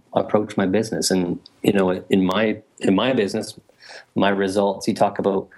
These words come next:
quick wins and getting feedback, really, really show me that this is, this is working. So the journaling, I think, is essential.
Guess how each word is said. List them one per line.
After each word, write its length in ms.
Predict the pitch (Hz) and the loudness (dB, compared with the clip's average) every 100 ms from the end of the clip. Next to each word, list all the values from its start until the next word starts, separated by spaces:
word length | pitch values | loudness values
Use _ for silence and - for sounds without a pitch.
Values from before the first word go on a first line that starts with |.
| - - | -20 -6
quick 260 | - 113 110 | -2 0 2
wins 240 | 110 104 | 0 0
and 140 | 101 | 0
getting 240 | 98 98 92 | 0 0 -2
feedback, 760 | - 98 95 92 95 92 - _ _ _ _ _ | -2 -2 0 0 0 -2 -8 _ _ _ _ _
really, 460 | - 95 101 98 95 | -2 0 2 2 0
really 640 | 92 98 92 92 87 87 _ _ _ | -2 -2 -2 -2 -4 -8 _ _ _
show 260 | - 165 151 | 0 0 0
me 120 | 101 | -2
that 180 | 92 87 | -6 -4
this 200 | 92 - | -2 -2
is, 380 | 92 87 - - _ _ _ _ _ | -2 -2 -4 -6 _ _ _ _ _
this 220 | 104 95 | -2 0
is 120 | 98 - | -2 0
working. 440 | 92 - - 71 | -2 -2 -8 -6
So 380 | - - 87 - - - - - _ - | -2 0 0 -4 -16 -20 -20 -20 _ -2
the 80 | 101 | 0
journaling, 420 | 107 107 104 95 | 2 0 0 -2
I 80 | 90 | -4
think, 200 | - 92 | -4 -4
is 120 | 85 | -4
essential. 560 | - - 73 - - | -4 -4 -4 -6 -8